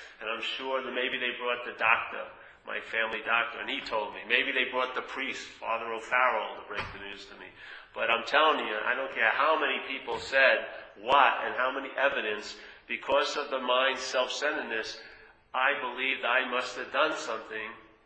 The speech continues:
for him not to wanna play with me. It was just, that was the end of the story. You could bring eight thousand different facts contrary to that, but in my little head, I was sure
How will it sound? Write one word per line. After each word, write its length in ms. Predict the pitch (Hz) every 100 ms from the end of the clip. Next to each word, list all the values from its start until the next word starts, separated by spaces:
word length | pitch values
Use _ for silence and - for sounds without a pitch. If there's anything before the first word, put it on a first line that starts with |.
| _ _ _ _ -
for 220 | 123 117
him 420 | 123 131 120 113
not 240 | 117 113 -
to 80 |
wanna 200 | 113 101 92
play 140 | 113
with 160 | 98 - -
me. 60 | - - - _ _ _ _ _ _ _ _ _ _ - - _
It 140 | 110
was 160 | 117 110
just, 300 | 131 131 -
that 320 | 113 120 123
was 160 | 123 113
the 80 | 123
end 200 | 120 117
of 60 |
the 100 | 104
story. 360 | - 113 101 95 95 113
You 80 |
could 220 | 117 123 -
bring 200 | 117 113 120
eight 220 | 135 135
thousand 440 | 139 127 123 127 120
different 300 | 127 123 107
facts 560 | - 120 127 - - -
contrary 480 | - 123 - 135 131
to 120 | 131
that, 400 | 127 127 123 - - - -
but 120 | 117
in 160 | 120 117
my 160 | 117 117
little 320 | 131 131 127 123 - - -
head, 480 | - 143 165 - - - - -
I 120 | 120 110
was 160 | 113
sure 440 | - - 156 147